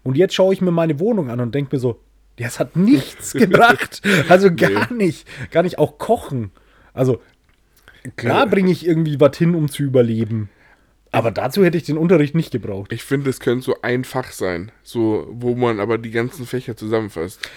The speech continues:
Speaker 1: Ja, aber
Speaker 2: Irgendwie
Speaker 1: dann
Speaker 2: Hauswirtschaft und, und mal Werken
Speaker 1: Mhm.
Speaker 2: und Kunst und Religion und Ethik vor allem.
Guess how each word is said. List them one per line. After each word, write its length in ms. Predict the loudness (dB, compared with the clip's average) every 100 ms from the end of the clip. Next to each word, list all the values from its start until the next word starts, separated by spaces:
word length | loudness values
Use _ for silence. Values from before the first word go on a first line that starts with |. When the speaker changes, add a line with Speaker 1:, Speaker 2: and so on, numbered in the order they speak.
| -20 -12
Speaker 1:
Ja, 120 | 0 2
aber 100 | 4
Speaker 2:
Irgendwie 100 | 2
Speaker 1:
dann 60 | 4
Speaker 2:
Hauswirtschaft 840 | 2 2 -4 -2 0 0 -2 -10
und, 180 | -6 -6
und 160 | -6
mal 260 | -2 -2 0
Werken 720 | 0 0 -4 -8 -8 -4 0
Speaker 1:
Mhm. 60 | 0
Speaker 2:
und 200 | 0 -4 _ -20
Kunst 720 | -2 0 0 -2 -4 -8 -8
und 340 | -6 -6 -8
Religion 760 | -6 -6 -6 -4 -2 0 -2 -4
und 200 | -8 -8
Ethik 380 | -8 -6 -8 -4
vor 200 | -2 0
allem. 260 | -2 -6